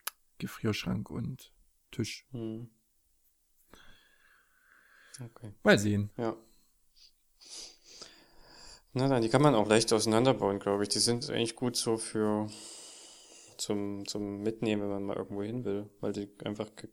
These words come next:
Speaker 2: geklickst sind. Ja, die Beine kannst du so reinklicken.
Speaker 1: Übergang tippte. Ah, ah, jetzt hab ich, hab, ich hab gerade meine Notizen durchforstet, was ich hier <laughs> aufgeschrieben hab. Ich bin überhaupt nicht klar gekommen. Ja, hier fehlt ein Punkt.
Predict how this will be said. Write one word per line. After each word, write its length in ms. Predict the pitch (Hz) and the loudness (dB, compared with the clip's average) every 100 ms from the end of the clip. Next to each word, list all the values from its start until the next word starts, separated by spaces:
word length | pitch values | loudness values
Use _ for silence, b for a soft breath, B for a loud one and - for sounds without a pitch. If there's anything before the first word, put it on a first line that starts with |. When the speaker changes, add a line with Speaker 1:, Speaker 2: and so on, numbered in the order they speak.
| _ - | _ -10
Speaker 2:
geklickst 580 | 110 - 120 - - | -8 -8 -2 0 2
sind. 340 | - 104 107 - _ - | 0 -4 -8 -16 _ -10
Ja, 120 | 107 | -8
die 140 | 110 107 | -6 0
Beine 340 | 101 104 104 | 2 2 0
kannst 240 | - 104 | -2 -2
du 60 | 107 | -4
so 180 | 101 98 | -4 -4
reinklicken. 600 | 98 104 107 101 - 107 _ _ _ b b b b b _ _ _ _ _ _ _ _ _ - | -4 -4 -6 -12 -12 -18 _ _ _ b b b b b _ _ _ _ _ _ _ _ _ -20
Speaker 1:
Übergang 440 | 202 - - 107 | -14 -10 -6 -6
tippte. 380 | 107 - - 190 - | -6 -12 -12 -12 0
Ah, 320 | 123 117 101 - - 107 101 98 | 4 4 4 0 -4 0 2 2
ah, 60 | - | 0
jetzt 220 | 107 - | -4 0
hab 100 | 104 | 0
ich, 80 | 117 B B | -2 B B
hab, 200 | 113 - | -4 -2
ich 120 | - | 6
hab 160 | 131 - | 6 8
gerade 180 | - 110 | 8 10
meine 300 | 104 104 98 - | 10 10 6 4
Notizen 580 | 123 110 147 - 127 | 4 6 6 6 4
durchforstet, 640 | 110 107 - 131 135 - 107 | 6 4 4 0 2 0 0
was 160 | - | 0
ich 200 | 117 - | 0 -2
hier 40 | - | 0
<laughs> 40 | |
aufgeschrieben 600 | 131 - - - 113 110 | -2 0 -2 0 0 0
hab. 260 | 113 - - B B B B | -2 -4 -12 B B B B
Ich 240 | - 110 - | -12 -10 -2
bin 140 | 107 | 0
überhaupt 320 | 101 101 101 | 2 0 0
nicht 160 | 107 - | -4 -4
klar 160 | - 104 | -2 -4
gekommen. 300 | 110 104 101 | -2 -2 2
Ja, 240 | 98 98 | 4 4
hier 160 | 101 117 | 0 -4
fehlt 220 | - 107 | -4 -4
ein 80 | 104 | -2
Punkt. 260 | 113 110 | -2 -4